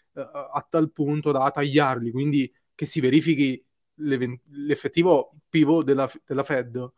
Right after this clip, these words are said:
che cosa potrebbe mai succedere? Magari ci sarà un nuovo picco dell'inflazione? Quindi avremo una prima recessione, poi successivamente un'ulteriore recessione? Cioè, sono tutte cose da tenere in considerazione. E questo potrebbe potra-,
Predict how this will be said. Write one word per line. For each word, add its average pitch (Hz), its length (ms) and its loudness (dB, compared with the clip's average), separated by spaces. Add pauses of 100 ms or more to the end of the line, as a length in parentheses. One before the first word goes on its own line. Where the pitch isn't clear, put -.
(300)
che 160 120 -18
cosa 208 200 0
potrebbe 160 360 4
mai 139 120 -2
succedere? 147 760 -4 (240)
Magari 160 380 4
ci 165 220 2
sarà 165 420 0 (280)
un 156 200 0
nuovo 170 300 4
picco 175 260 -4
dell'inflazione? 165 960 0 (160)
Quindi 160 220 2
avremo 165 260 4
una 165 120 2
prima 165 220 -2
recessione, 175 880 -2
poi 160 280 -2
successivamente 165 920 -4 (260)
un'ulteriore 165 500 2
recessione? 156 640 -2
Cioè, 170 180 -6
sono 131 160 -14
tutte - 220 -10
cose 214 260 -2
da 131 160 -2
tenere 123 260 -8
in 120 120 -10
considerazione. 123 840 -6 (260)
E 214 140 -2
questo 170 340 4
potrebbe 156 360 4
potra-, 151 420 -2